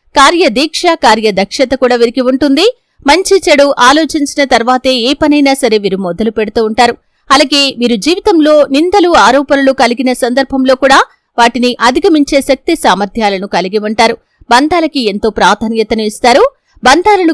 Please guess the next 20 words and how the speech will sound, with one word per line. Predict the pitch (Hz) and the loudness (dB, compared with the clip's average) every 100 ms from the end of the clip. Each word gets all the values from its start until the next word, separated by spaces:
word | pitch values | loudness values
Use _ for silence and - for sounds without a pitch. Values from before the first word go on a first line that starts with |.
| 277 | 2
కాపాడుకోవటం | 226 302 277 269 262 262 254 | 0 0 -2 2 0 0 0
కోసం | 247 - 247 - | -2 0 -4 -2
కొన్ని | 226 220 247 | -2 -2 -2
సందర్భాల్లో | 240 285 269 285 277 392 - _ - 226 311 | 0 -2 0 0 4 2 0 _ -6 0 0
ఎంతగా | 381 392 359 294 | 0 0 0 2
కాంప్రమైజ్ | 262 339 381 370 - 240 | 2 2 0 -2 0 0
కావటానికైనా | 214 233 240 233 226 202 - | 0 0 -4 -2 -2 -2 -2
సిద్ధపడుతూ | 202 208 226 208 220 214 | -4 -2 -4 -2 -2 -2
ఉంటారు. | 226 220 - 254 | 0 -2 0 -2
అయితే | 277 269 | 0 -4
ముఖ్యంగా | - 359 339 285 | -4 -2 0 -2
విషయంలోకి | 226 277 262 262 254 214 | -4 -2 0 0 -2 -4
వస్తే | 233 262 254 | -4 -4 -4
కనుక, | 254 294 381 _ _ - | 0 0 0 _ _ -6
ఈ | 311 | -4
యొక్క | 339 294 | 0 2
రెండు | 311 427 | 2 2
వేల | 427 240 220 | 2 2 0
ఇరవై | 262 269 254 | 2 2 2
ఐదవ | 277 | 0